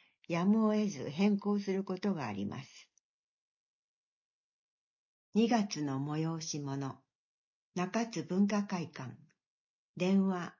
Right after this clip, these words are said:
二四一一五五。期日、時間、催し物、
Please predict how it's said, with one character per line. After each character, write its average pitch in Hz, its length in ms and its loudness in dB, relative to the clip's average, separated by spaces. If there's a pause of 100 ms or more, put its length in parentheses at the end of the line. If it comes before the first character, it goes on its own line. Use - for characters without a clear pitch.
(200)
二 208 320 6
四 160 380 0
一 190 340 0
一 147 240 -4
五 151 280 -6
五。 139 360 -8 (760)
期 226 180 -2
日、 160 520 -8 (200)
時 139 220 -8
間、 165 380 -4 (160)
催 180 380 0
し 190 160 -4
物、 160 420 -6